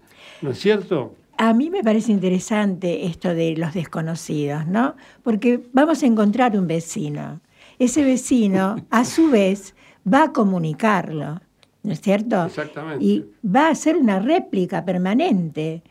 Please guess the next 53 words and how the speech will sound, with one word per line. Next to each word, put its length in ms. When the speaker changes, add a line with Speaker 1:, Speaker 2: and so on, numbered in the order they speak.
Speaker 2:
Eh, 320
yo 180
creo 240
que 100
ese 200
es, 160
eh, 460
es 200
a 60
lo 120
que 80
nosotros 500
estamos 380
apuntando, 680
¿no? 260
Speaker 1:
Y 80
el 100
tema 260
de 180
delivery 560
que 160
mencionaba, 840
Speaker 2:
Ujú. 260
Speaker 1:
Ana, 300
que 100
hace 160
mucho 320
tiempo 360
lo 100
viene 260
pensando, 540
el 60
Speaker 2:
Sí. 60
Speaker 1:
tema 200
de 160
delivery. 640
Speaker 2:
<laughs> 320
Speaker 1:
Ella 260
lo 140
pensaba 420
y 40
yo 200
lo 160
cuestionaba 540
porque 220
digo, 220
"No, 320
es 200
un 180
término 520
extranjero", 960
Speaker 2:
<laughs> 20
Speaker 1:
bueno. 240